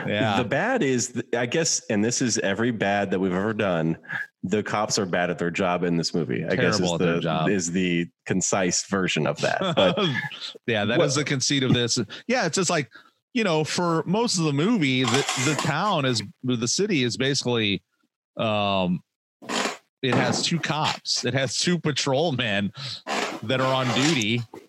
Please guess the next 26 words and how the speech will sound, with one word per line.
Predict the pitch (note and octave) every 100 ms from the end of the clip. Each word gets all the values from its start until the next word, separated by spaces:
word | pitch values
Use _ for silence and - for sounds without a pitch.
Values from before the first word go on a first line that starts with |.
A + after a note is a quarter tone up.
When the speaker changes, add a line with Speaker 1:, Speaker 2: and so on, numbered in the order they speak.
| -
Speaker 1:
until | C#3 C3 D#3 C#3+ E3 D3+ B2+ _ - -
the | C#3
very | F#3 E3+ C#3 C#3
end, | F3+ C#3+ C3+
or | C3
at |
least | C3+ C3 -
th-, | D3 - -
then | C3+ D3+
they | D#3 C#3+
encounter | C3 B2+ A#2+ A2+
what | G#2+ A2+
is | A2 F#2+ A2 - -
basically | A#2+ - G#2+
a | F#2+ G2+
military | G#2+ B2+ B2+ A#2+ G2+ F#2+ F2
squadron | - - F#2 F2+ F2 F2+ E2+
of | F2
cops, | - F2 E2 E2 -
or | G2
the | F#2
mi- | G2 A2
Speaker 2:
Yeah. | D3+
Speaker 1:
military | A3 C3+ G#2+ G2+
Speaker 2:
It | G2
Speaker 1:
police, | - F2+ F#2 G2